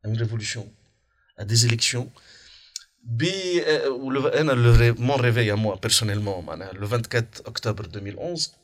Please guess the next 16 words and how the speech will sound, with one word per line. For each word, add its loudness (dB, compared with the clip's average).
c'était -6
un 0
réveil -2
très -6
difficile, -4
vu -6
les -10
résultats. -12
Mais 2
le, -2
le 0
processus, 6
الناس 0
كلنا -4
اقتنعنا -2
بيه، -8